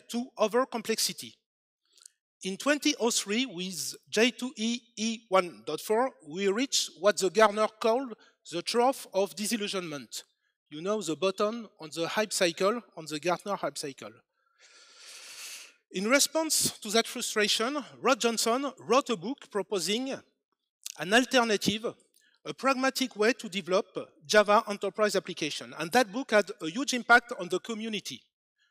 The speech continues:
First, it led to the creation of the Spring Framework,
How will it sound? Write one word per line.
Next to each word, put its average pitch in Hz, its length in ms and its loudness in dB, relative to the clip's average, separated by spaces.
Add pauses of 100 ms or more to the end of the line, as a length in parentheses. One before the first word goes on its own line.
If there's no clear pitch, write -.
(400)
First, - 680 0 (840)
it 175 160 -8
led 240 220 4
to 214 80 -8
the 180 100 -6
creation 190 500 0
of 156 140 -8
the 156 80 -8
Spring 269 320 -2
Framework, 196 640 -6